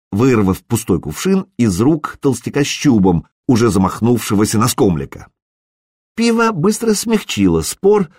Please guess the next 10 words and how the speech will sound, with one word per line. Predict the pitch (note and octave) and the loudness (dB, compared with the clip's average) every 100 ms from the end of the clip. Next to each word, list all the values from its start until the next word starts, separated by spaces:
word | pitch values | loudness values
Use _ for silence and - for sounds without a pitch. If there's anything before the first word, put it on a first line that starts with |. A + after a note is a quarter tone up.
| _ _ | _ _
охладило | - A2+ A2 E2 C2+ | -4 -2 -2 -2 -4
глотки | B1+ D3 F#3 - E3 D3+ _ _ | -2 -2 -2 0 0 -2 _ _
и | A3+ A#3 | -2 0
успокоило | F#3+ - - E2 F2 F#2 | 0 -2 -4 0 2 2
темпераменты. | - G#2+ A#2 F#2+ D2 C2 - G#1 _ _ _ _ _ _ _ _ _ | 2 0 2 0 -4 -10 -14 -18 _ _ _ _ _ _ _ _ _
"Есть | D2+ G2 C3+ C3+ | -4 0 2 0
давай!" — | D#2 A#2 A#2+ A#2+ A#2 - _ _ - | 0 0 0 0 -2 -6 _ _ -4
крикнул | A#2 A#2 - A2 | 0 0 0 0
толстяк | G2+ G#2+ A2 - A2 G#2 | 0 0 -2 -2 -4 -4
корчмарю. | - A#2+ - D2+ A2+ G#2+ F2+ | -4 -4 -4 -2 2 2 0